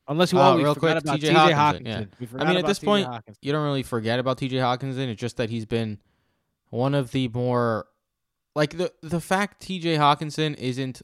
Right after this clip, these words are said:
Speaker 2: like, a boomer bust guy and rather a comfortable eight to twelve points guy is pretty annoying,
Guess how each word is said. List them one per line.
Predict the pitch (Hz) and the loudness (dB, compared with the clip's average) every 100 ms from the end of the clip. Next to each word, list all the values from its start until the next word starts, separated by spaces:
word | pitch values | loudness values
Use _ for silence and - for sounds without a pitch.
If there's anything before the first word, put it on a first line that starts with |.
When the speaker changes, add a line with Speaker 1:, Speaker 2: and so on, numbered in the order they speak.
| - | -12
Speaker 2:
like, | 120 113 107 - | -8 -8 -10 -12
a | 113 113 104 - _ _ _ _ - | -10 -8 -10 -14 _ _ _ _ -6
boomer | 135 135 123 | -2 -2 0
bust | 123 127 - | -2 -2 0
guy | 139 139 143 | 4 4 2
and | 123 113 | -2 -2
rather | 117 120 117 113 | 0 0 -2 -2
a | 113 107 101 - | -4 -4 -8 -8
comfortable | 123 - 127 120 117 - | -8 -6 -6 -4 -6 -6
eight | 120 120 - | -8 -8 -12
to | 117 | -12
twelve | - 113 113 117 - | -6 -4 -2 -4 -8
points | 113 120 - | -8 -8 -4
guy | 135 135 135 | 0 2 0
is | - 101 | -2 -10
pretty | - 120 117 104 | -6 -4 -4 -4
annoying, | 107 107 110 131 | -4 -4 -4 -6